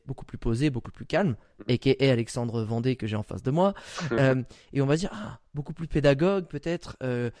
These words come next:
Speaker 1: beaucoup plus, euh, ben, pédagogue, ça tombe bien pour un prof quand même à la base. Euh, et du
Speaker 2: Mhm.
Speaker 1: coup, j'ai plutôt envie de suivre ça. Et finalement, quand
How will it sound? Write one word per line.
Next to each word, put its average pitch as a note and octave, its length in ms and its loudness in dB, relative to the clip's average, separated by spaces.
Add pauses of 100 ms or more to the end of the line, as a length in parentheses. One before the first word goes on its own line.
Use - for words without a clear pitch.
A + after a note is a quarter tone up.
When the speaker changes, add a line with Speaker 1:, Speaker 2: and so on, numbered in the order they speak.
(180)
Speaker 1:
beaucoup - 220 -10
plus, D3+ 260 -4
euh, B2+ 60 0
ben, A2 260 -8 (380)
pédagogue, B2 380 -2
ça A#2 120 -8
tombe B2+ 140 -8
bien C#3 120 -2
pour G#2+ 200 -8
un B2+ 40 -4
prof - 240 -4
quand - 80 -2
même C#3+ 120 -2
à - 20 -2
la C3+ 80 -2
base. E3+ 240 -2 (460)
Euh, C#3 160 2 (200)
et C#3+ 60 -4
du C#3+ 140 -4
Speaker 2:
Mhm. G3 80 -4
Speaker 1:
coup, G#3 80 -4
j'ai D3+ 140 -10
plutôt - 340 -8
envie D3 140 -6
de - 40 -14
suivre D3 300 -6
ça. F#3+ 260 -6
Et D#3+ 120 -4
finalement, F#3+ 600 -4 (1120)
quand A#3+ 260 -2